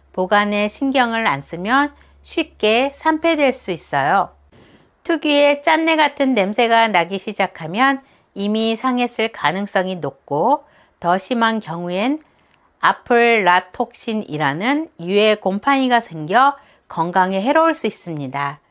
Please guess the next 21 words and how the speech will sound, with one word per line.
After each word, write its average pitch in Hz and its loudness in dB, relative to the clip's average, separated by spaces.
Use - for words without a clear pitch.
그래서 262 2
땅콩은 262 0
꼭 240 2
속껍질을 262 0
벗기지 185 -4
않은 160 0
상태로 165 -6
보관하고 160 -2
가급적 202 0
빠른 262 2
시일 240 -2
내에 208 4
섭취하는 202 -2
게 202 -4
가장 175 -2
안전합니다. 160 -6
그리고 196 -2
땅콩을 262 2
조금 214 -2
더 214 4
건강하고 185 0